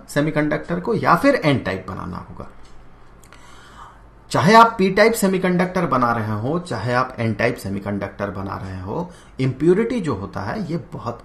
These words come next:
कम अमाउंट में मिलाया जाता है। यहां से आप समझ सकते हैं कि दस लाख tetravalent एटम के साथ, प्योर, प्योर, अ, सेमीकंडक्टर के साथ आप एक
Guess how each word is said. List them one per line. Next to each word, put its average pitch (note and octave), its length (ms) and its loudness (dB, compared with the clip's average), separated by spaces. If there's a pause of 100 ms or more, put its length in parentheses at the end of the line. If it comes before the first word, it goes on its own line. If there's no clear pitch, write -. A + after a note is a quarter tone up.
कम D3 240 4
अमाउंट F#2+ 380 -8
में F#2+ 80 -10
मिलाया F#2+ 340 -10
जाता - 300 -16
है। - 220 -16 (1300)
यहां C#3 240 2
से F3+ 100 0
आप E3 140 6
समझ F3+ 260 2
सकते E3 260 0
हैं C3+ 80 0
कि A2 140 -6
दस F3+ 280 6
लाख F3 500 8 (920)
tetravalent D#3+ 920 8
एटम B2+ 340 4
के A#2 180 0
साथ, G#2 260 0
प्योर, C3 720 -2 (400)
प्योर, A#2+ 360 4
अ, G#2+ 340 4 (260)
सेमीकंडक्टर A2+ 760 2
के G#2+ 200 -8
साथ - 560 -8 (120)
आप - 400 4
एक A3 400 12